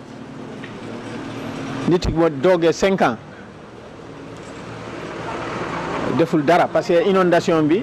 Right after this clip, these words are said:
Ablaye Wade moo ko doon defaral. Tuyau bi moom moo ko indi.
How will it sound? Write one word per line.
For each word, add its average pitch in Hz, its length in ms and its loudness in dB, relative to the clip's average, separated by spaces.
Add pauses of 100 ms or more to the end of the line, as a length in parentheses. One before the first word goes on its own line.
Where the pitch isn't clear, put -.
Ablaye 160 260 4
Wade 143 180 4
moo 135 140 2
ko 135 100 4
doon 127 140 2
defaral. 117 280 -2 (880)
Tuyau 170 260 6
bi 160 120 2
moom 160 180 2
moo 160 140 4
ko 156 100 4
indi. 135 260 4